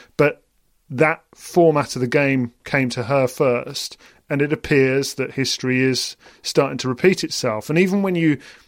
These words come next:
actually watch them both play, I was watching some, some footage of Novotna earlier on to compare what I'd been seeing over the weekend.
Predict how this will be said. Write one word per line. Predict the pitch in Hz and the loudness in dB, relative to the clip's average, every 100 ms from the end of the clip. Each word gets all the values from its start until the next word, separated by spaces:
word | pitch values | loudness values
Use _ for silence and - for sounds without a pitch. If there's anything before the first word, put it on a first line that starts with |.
| _ 147 | _ -4
actually | 147 - 143 | -4 -4 -2
watch | 120 151 - - | 0 0 0 -6
them | - 139 | -4 -2
both | 135 139 135 | 2 2 0
play, | - 170 131 | -2 0 2
I | |
was | 123 117 | 0 0
watching | 165 - 156 | -2 -2 -6
some, | - 135 135 131 - - - | -4 -2 -4 -6 -16 -20 -8
some | 135 | -6
footage | 127 190 180 143 117 | 0 2 2 0 0
of | 117 | -2
Novotna | 123 135 131 | -2 -2 0
earlier | 127 135 131 131 | 2 4 4 2
on | 123 120 | 2 0
to | 123 | -4
compare | 123 120 165 143 123 | -6 -2 2 2 2
what | 123 | 2
I'd | 123 120 | 0 0
been | 131 | -2
seeing | 123 147 139 | -2 -2 0
over | 131 120 | 0 0
the | 120 | 0
weekend. | 123 120 147 135 120 123 | -2 -2 -2 -2 -4 -6